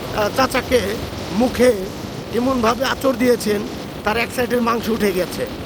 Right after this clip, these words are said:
আপনারা, আহ, এই প্রাকৃতিক ঘেরা এই সৌন্দর্য এবং এই পরিবেশ না দেখলে আপনারা বুঝতে পারবেন না যে এই এলাকায় এই বিরল প্রজাতির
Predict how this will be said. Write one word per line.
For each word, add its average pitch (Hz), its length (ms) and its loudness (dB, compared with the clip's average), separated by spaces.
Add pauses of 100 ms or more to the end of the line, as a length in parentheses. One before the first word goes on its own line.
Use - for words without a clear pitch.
(600)
আপনারা, 233 480 0 (380)
আহ, 208 440 0
এই 233 100 4 (500)
প্রাকৃতিক 233 540 0
ঘেরা 240 280 2 (120)
এই 226 100 2 (600)
সৌন্দর্য 247 420 2
এবং 226 400 2
এই 226 140 4
পরিবেশ 254 380 0
না 254 100 2
দেখলে 233 260 0
আপনারা 226 240 0
বুঝতে 226 300 -2
পারবেন 226 300 0
না 170 200 -2 (580)
যে 214 120 4
এই 220 180 2
এলাকায় 226 520 0 (400)
এই 202 180 0
বিরল 262 280 6
প্রজাতির 233 460 4